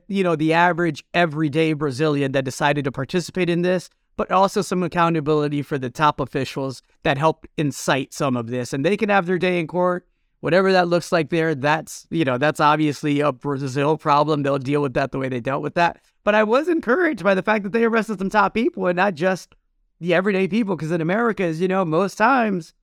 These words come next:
most times it's just the people that were either on the ground, um, and, and, and yeah, sure, maybe there was some chaos, but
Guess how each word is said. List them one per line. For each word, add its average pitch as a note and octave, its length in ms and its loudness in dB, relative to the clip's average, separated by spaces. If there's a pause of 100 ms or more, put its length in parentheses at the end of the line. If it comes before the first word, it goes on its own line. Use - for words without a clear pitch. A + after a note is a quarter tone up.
(280)
most E3 280 -2
times G#3 420 2
it's D3 220 -4
just F#3 240 -2
the E3 80 -2
people F3+ 420 -2
that F3 200 2
were D#3 180 -2
either E3 280 0
on D#3 280 0
the F3 80 -2
ground, F3 500 0 (340)
um, D#3 540 0
and, E3+ 160 -2
and, D#3 160 -2
and D3+ 180 -2
yeah, F#3 200 0
sure, F#3+ 320 -2
maybe E3 200 -2
there F3 80 0
was F3+ 120 -2
some D3 100 -6
chaos, F3 480 2
but D3+ 240 -6